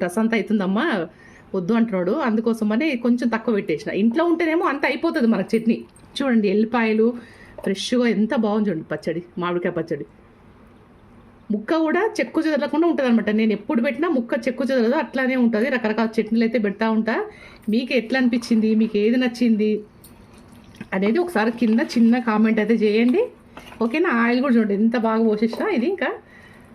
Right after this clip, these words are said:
మనకు సూపర్ అంటే సూపర్. ఇప్పుడు వేడివేడి అన్నం వండుకోసుకొని తింటే ఇంకా అయిపోతుంది. ఎల్లిపాయలు అన్నీ కూడా వేసేస్తాను అనమాట కరెక్ట్ క్వాంటిటీతో. మీకు ఎవరికైనా కావాలంటే కూడా మీరు కింద కామెంట్ చేయండి, లేదంటే ఎట్లా కొలతలతో చేసిన రక్క అనేది కూడా కామెంట్ చేయండి. నేను చిన్నగా మళ్ళీ పెట్టేస్తాను అనమాట.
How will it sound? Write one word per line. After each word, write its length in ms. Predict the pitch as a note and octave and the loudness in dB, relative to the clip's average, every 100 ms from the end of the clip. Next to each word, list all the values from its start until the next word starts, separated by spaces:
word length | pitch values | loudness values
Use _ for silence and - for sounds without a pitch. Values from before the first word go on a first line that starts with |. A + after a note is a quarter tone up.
| - | -8
మనకు 180 | G3+ G3+ | -6 -2
సూపర్ 460 | A3+ A3 - C#4+ | -4 -4 -4 -2
అంటే 160 | C4+ A#3 | 0 -2
సూపర్. 440 | - A#3 E3+ - | -2 -4 -4 -4
ఇప్పుడు 240 | F#3+ F#3 F3 | -4 -2 -2
వేడివేడి 360 | F#3+ A3+ A#3+ | 0 2 2
అన్నం 200 | A3 A3 | 2 2
వండుకోసుకొని 720 | G#3+ G3+ A3 A3 G#3+ A3 E4 G#4 - - - | 0 0 0 -2 -2 -4 -4 -6 -12 -20 -10
తింటే 260 | G3+ G3+ D4 | -6 -4 -4
ఇంకా 140 | A#3 | -2
అయిపోతుంది. 400 | F#3 A3+ G#3 F3 | -2 -4 -2 -2
ఎల్లిపాయలు 480 | G#3 G3+ A3 G#3 A#3 | 0 0 -2 0 0
అన్నీ 320 | G3 G3 A#3 | 0 2 2
కూడా 160 | D4 B3 | 2 0
వేసేస్తాను 380 | A#3+ A#3 F#3+ | 0 -2 -2
అనమాట 240 | F3+ D#3 - - - - - - - | -4 -4 -8 -16 -20 -20 -20 -20 -8
కరెక్ట్ 220 | G#3+ A#3+ | -6 -4
క్వాంటిటీతో. 540 | A#3 A3+ G3+ A3+ A3+ A#3+ | -2 -2 0 -4 -2 -2
మీకు 340 | D#4+ E4+ E4 | 0 0 0
ఎవరికైనా 340 | C#4+ - E4 | 0 0 0
కావాలంటే 640 | E4 C4 C4 D4 D4 C4+ C4+ | 0 -2 0 0 0 0 0
కూడా 280 | C4+ D#4 C5 - - - - | 0 0 -2 -6 -20 -14 -6
మీరు 160 | D4+ A#3+ | -4 -4
కింద 280 | - C4 | -4 -2
కామెంట్ 500 | D#4+ D#4+ A#3 C#4+ C#4+ | -2 -2 -2 0 -2
చేయండి, 480 | C#4 C4+ C#4 C#4 G#4 C#4+ | 0 0 0 0 0 0
లేదంటే 380 | C4+ C#4 C4+ | 0 -2 -2
ఎట్లా 180 | C4 C#4+ | -2 -2
కొలతలతో 460 | C4 B3+ C4+ C4+ B3 | 0 0 0 0 2
చేసిన 340 | A#3+ A#3+ B3 | 0 0 0
రక్క 180 | A#3+ A#3+ | 0 -2
అనేది 220 | B3 A#3 | 0 0
కూడా 140 | C4 F4 | 0 -2
కామెంట్ 400 | B3 A3 A3+ A3 | 0 2 4 2
చేయండి. 160 | A3+ | 0
నేను 120 | D#4+ A#3+ | -2 -4
చిన్నగా 340 | A#3 A3+ A#3 | -2 0 2
మళ్ళీ 220 | A3 A3 | 2 0
పెట్టేస్తాను 500 | A3+ F3+ G3+ G#3 G3+ | -2 -2 -4 -4 -4
అనమాట. 260 | F#3+ F3 | -2 -2